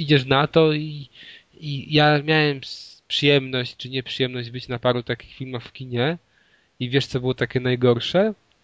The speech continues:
Że na przykład ja się uśmiechałem na nich, jak się, jak się zdarzało, to może raz, dwa, a jak słyszałem tych ludzi, którzy tam byli dosyć tłumnie w kinie, jak się śmiali na każde takie, na, na każdy taki najprostszy wręcz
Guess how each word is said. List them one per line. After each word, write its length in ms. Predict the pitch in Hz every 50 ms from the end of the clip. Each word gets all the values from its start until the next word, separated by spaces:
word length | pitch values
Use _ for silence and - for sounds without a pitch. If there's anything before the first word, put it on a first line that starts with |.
| - - _ _ _ _ -
Że 80 | 120
na 80 | 127 127
przykład 240 | - - - 131 131
ja 140 | 143 151 151
się 160 | - - 160
uśmiechałem 720 | 147 - - 143 131 123 123 139 143 143 143 139 135 131
na 140 | 135 135 139
nich, 180 | 143 139 135
jak 140 | 131 123 -
się, 140 | - - 139
jak 280 | 131 117 113 127 123 -
się 60 | -
zdarzało, 560 | - 123 117 127 123 117 131 135 143 147 143 135
to 120 | 135 127
może 300 | 123 123 120 117 120 117
raz, 260 | 123 127 127 123 117
dwa, 400 | 113 110 117 113 117 143 180 185 - _ _ _ _ _ _ _ _ _ _ _ _ _
a 120 | - 117 123
jak 220 | 135 135 123 -
słyszałem 520 | - - 147 131 - 170 175 175 170 160 156
tych 220 | - 160 143 -
ludzi, 260 | 190 226 202 170 160
którzy 280 | - - - 123 120 117
tam 200 | - 123 117 117
byli 140 | 123 131 127
dosyć 260 | 127 120 - 131 -
tłumnie 360 | - - 233 208 170 135 117
w 80 | - -
kinie, 240 | - 123 123 127 131 131
jak 120 | 123 - -
się 100 | - 135
śmiali 640 | - - - - - 151 156 170 175 170 160 156
na 120 | 151 143 143
każde 440 | - - 160 170 156 147 156 156 143
takie, 400 | - 147 - - 143 143 139 135 - _ - - - - - - _ _ _ _
na, 60 | 120 117 - - _ -
na 100 | 127 -
każdy 220 | - 180 175 165
taki 200 | - 160 - 151
najprostszy 880 | 156 151 - - - 165 180 180 165 - - - - - - - 131 120
wręcz 400 | 123 131 127 127 127 127 123